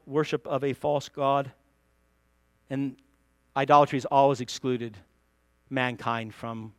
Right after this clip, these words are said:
God's eternal life. Always. Because when you, when you chase after another god, my beloved, you are saying fundamentally, "I'm not satisfied in the real God." Right?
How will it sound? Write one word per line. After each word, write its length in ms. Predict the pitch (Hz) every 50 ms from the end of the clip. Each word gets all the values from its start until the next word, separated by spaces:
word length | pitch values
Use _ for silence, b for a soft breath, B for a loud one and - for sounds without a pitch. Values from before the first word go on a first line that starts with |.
| _ _ _ _ -
God's 360 | 120 110 107 107 - - - -
eternal 320 | 110 - - 107 101 92
life. 320 | 95 104 110 117 - - _ _ _ _ _ _ - -
Always. 500 | 127 123 110 104 135 285 - - - - _ _ _ _ _ _ _ _ _ _ -
Because 260 | - 131 139 131 110
when 140 | 123 127 127
you, 260 | 127 131 131 135 127 - _ _ _ _ _ _ _ _ _ _ _ _ _
when 120 | - 131 135
you 60 | 127
chase 260 | - - 151 147 -
after 200 | 156 143 - -
another 280 | 131 131 135 127 127 120
god, 320 | 113 135 131 127 123 117
my 140 | 117 120 117
beloved, 380 | 110 117 117 117 113 110 110 110
you 160 | 120 117 117
are 220 | 117 113 113 110 _ _ _ _ _ _ _ _ _
saying 500 | - - - 143 135 127 123 120 120 117 - _ _ _ _ _
fundamentally, 500 | - - 139 131 127 123 123 117 117 117
"I'm 80 | 117 117
not 180 | 120 120 120 -
satisfied 540 | - 123 117 117 110 - - 117 113 110
in 40 | 110
the 60 | 107
real 160 | 107 110 104 95
God." 280 | - 117 120 127 120 _ _ _ _ _ _ _ _ _ _ _ _ _ _ -
Right? 240 | 117 117 117 113